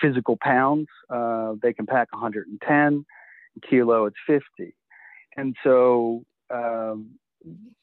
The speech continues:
our best run, uh, through, through Partial, um, threshold door to door, uh, uh, Boston, Massachusetts, picked up on a Friday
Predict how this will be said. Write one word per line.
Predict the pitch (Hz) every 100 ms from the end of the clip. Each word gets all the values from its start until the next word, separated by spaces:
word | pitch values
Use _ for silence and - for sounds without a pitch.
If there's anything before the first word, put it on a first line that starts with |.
| -
our | 135
best | 123 131 143 -
run, | 147 110 110 127 170 _ _ -
uh, | 113 113 110 107
through, | - 127 127 -
through | - 123
Partial, | 120 113 104 101 - 110 139 _ -
um, | 107 107 107 104 107 104 - - - - - - -
threshold | 123 120 - 123 120
door | 107 110 113
to | 139
door, | 135 147 110 104 117 _ -
uh, | 117 113 113 110 107 107 -
uh, | 110 104
Boston, | 104 117 120 - 120
Massachusetts, | 113 110 127 107 117 107 - 113 110 _ -
picked | 110 -
up | 110 -
on | 117
a | 123 -
Friday | 127 117 113 110 110